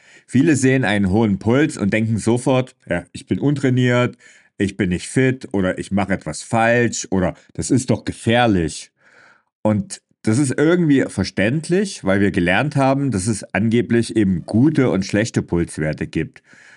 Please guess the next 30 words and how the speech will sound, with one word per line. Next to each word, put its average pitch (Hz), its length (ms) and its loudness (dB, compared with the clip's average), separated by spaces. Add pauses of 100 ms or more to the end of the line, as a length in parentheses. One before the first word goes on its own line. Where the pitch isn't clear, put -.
(260)
Weil 80 380 -4 (100)
Sportuhren 104 920 0
bei 87 160 0
irgendwelchen 82 440 -2
hohen 90 300 0
Werten 95 340 0
anfangen 92 480 -4
zu - 120 -18
piepsen, 135 720 -2
weil 85 240 0
Apps - 420 -4
irgendwelche 87 600 0
Warnungen 104 720 0
und 85 180 -4
irgendwelche 85 520 -4 (420)
Zonen 123 460 0
ausgeben 104 880 -2 (540)
und 107 180 0
weil 110 160 4
Vergleichswerte 104 960 0
eigentlich 95 420 0
überall 87 460 0
irgendwo 87 480 -2
herumgeistern. 80 1080 -4 (640)
Und 110 200 0
genau 101 280 2
hier 143 360 2
sollten 117 320 0
wir 101 140 2
einmal 104 500 0